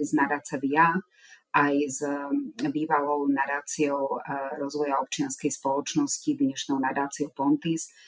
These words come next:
Sú to všetko, e, organizácie, ktoré boli založené dávno, rádovo pred tridsiatimi rokmi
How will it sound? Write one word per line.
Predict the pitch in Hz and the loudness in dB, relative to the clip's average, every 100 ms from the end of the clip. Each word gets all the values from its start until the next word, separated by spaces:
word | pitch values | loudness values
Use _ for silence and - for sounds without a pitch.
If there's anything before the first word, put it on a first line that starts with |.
| - - - | -20 -20 -12
Sú | - 180 | -2 2
to | - | 2
všetko, | - 156 - 156 | 2 0 0 0
e, | 147 143 - - 143 143 139 - | 0 0 -4 -4 -2 -4 -6 -2
organizácie, | 151 156 156 143 143 139 - 143 | 0 4 4 4 -2 -2 0 0
ktoré | - 151 139 | -2 -6 -2
boli | 139 135 | -2 0
založené | 139 151 156 151 151 | 0 2 2 2 2
dávno, | 131 127 139 151 165 190 190 | 2 4 4 6 6 4 0
rádovo | 135 135 139 143 139 - | -2 0 0 -2 -2 -2
pred | 143 127 - - - | -4 -6 -8 -18 -6
tridsiatimi | 143 139 160 147 156 135 | -2 0 2 2 4 2
rokmi | 123 - 180 202 | 0 0 2 2